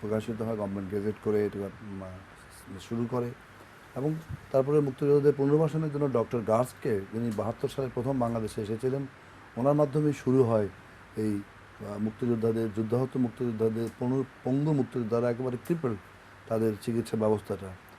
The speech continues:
তারপরে উনি তখনই সরোয়ার্দী হাসপাতালে শুরু করেন। এবং মজার ব্যাপার হলো যে উনি শুধু হাসপাতাল করেই ক্ষান্ত হননি। আজকে যে জাতীয় যে পুনর্বাসন হাসপাতাল বা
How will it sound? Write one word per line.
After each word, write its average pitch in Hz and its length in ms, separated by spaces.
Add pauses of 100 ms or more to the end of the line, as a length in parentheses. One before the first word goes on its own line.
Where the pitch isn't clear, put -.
(260)
তারপরে 139 340
উনি 147 180 (100)
তখনই 143 300 (100)
সরোয়ার্দী 127 380
হাসপাতালে 139 480
শুরু 139 220
করেন। 143 260 (560)
এবং 123 100
মজার 143 280
ব্যাপার 180 260
হলো 175 200
যে 170 80
উনি 156 220
শুধু 147 220
হাসপাতাল 143 600
করেই 170 220
ক্ষান্ত 143 500
হননি। 117 360 (480)
আজকে 120 240
যে 135 120
জাতীয় 123 460 (500)
যে 113 180 (260)
পুনর্বাসন 127 460
হাসপাতাল 120 420
বা 113 120